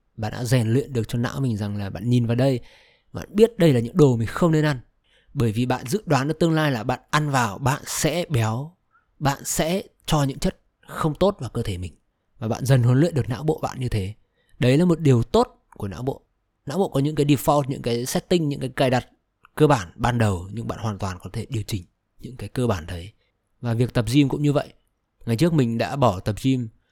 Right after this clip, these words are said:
phải sáu bảy lần chương trình, kiểu những chương trình của những người anh em. Nhưng mấy anh em nhà mình thì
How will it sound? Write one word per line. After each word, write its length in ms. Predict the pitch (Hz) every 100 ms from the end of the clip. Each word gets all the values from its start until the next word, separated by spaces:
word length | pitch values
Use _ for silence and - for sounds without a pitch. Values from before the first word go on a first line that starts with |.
| _ _
phải 220 | - 92
sáu 280 | - - 104
bảy 180 | 135 104
lần 300 | 104 95 95
chương 160 | - 123
trình, 280 | 127 104 90
kiểu 240 | 92 90 - -
những 180 | 117 117
chương 160 | 135 123
trình 200 | 117 98
của 80 |
những 160 | 101 123
người 100 | 117
anh 140 | 107
em. 180 | 113 113 - _ -
Nhưng 200 | 120 135
mấy 100 | 120
anh 100 | 120
em 160 | 135 123
nhà 100 | 110
mình 220 | 110 104
thì 320 | 107 104 95